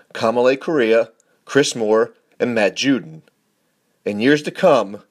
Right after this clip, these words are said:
it will be interesting to see how these players perform when compared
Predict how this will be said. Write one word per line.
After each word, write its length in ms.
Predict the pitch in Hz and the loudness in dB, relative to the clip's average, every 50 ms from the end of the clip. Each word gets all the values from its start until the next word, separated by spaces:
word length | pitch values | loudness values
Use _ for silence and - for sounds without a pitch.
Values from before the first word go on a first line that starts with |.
| _ - | _ -8
it 80 | 104 | -6
will 140 | 101 98 98 | -6 -6 -6
be 160 | 92 120 - | -6 -6 -2
interesting 500 | - 139 147 - - 135 - - 151 143 | -2 -2 -2 -4 -6 -10 -8 -6 -6 -6
to 80 | 135 117 | -4 -4
see 500 | - - - 151 143 113 101 101 101 - _ _ _ _ _ | -4 -4 -2 -2 -2 -2 -4 -6 -10 -14 _ _ _ _ _
how 160 | - 101 101 | -2 -2 0
these 200 | 98 113 123 120 | 0 -2 -4 -6
players 320 | - - - 135 123 117 - | -4 0 2 2 2 2 0
perform 680 | - 113 - - - 170 151 120 101 95 92 92 92 _ _ _ _ _ _ _ _ _ - | -4 -12 -12 -6 -2 0 0 0 0 -2 -6 -10 -14 _ _ _ _ _ _ _ _ _ -4
when 220 | 98 104 101 101 | -2 -2 -2 -4
compared 760 | 98 - 101 92 - - 139 131 113 101 92 92 95 92 - | -6 -14 -16 -16 -6 0 2 2 2 2 0 -4 -6 -10 -16